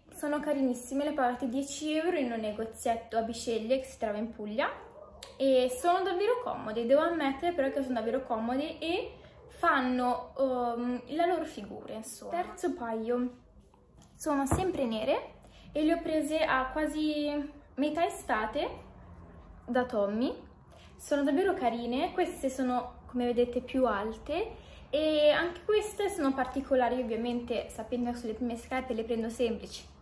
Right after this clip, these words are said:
no, ovvio, e quindi queste hanno, eh, questa chiusura un po' più strana, insomma, quindi il piede non è ben chiuso come delle scarpe semplici con l'accetto che tiene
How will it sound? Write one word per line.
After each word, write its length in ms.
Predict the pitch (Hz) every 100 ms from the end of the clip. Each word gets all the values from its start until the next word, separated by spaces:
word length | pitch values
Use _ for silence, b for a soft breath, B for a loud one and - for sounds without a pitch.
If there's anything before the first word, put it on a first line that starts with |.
| - -
no, 400 | 185 - - - -
ovvio, 640 | 254 254 - 226 254 - - 339 B B
e 160 | 427
quindi 640 | - 302 254 247 247 277 - B B B
queste 800 | 381 294 - - 302 349 - - -
hanno, 920 | 269 262 262 269 269 269 - 262 254
eh, 40 | 254
questa 360 | 359 370 370
chiusura 420 | 370 339 294 311
un 140 | 311 302
po' 140 | 269
più 180 | - 277
strana, 600 | 262 - - 185 185 202
insomma, 720 | 214 - 208 202 208 214 220 B B B
quindi 840 | - 311 285 277 285 294 311 -
il 240 | 277 262 262
piede 360 | 320 285 269 269
non 200 | 262 277
è 100 | 254
ben 260 | 247 254
chiuso 460 | 254 269 240 226 254
come 160 | 262
delle 180 | 240 233
scarpe 380 | 240 240 233 254
semplici 560 | - 233 226 233 - 240
con 200 | 240 226
l'accetto 600 | 226 - 247 226 - 247
che 160 | 240
tiene 460 | 233 240 233 220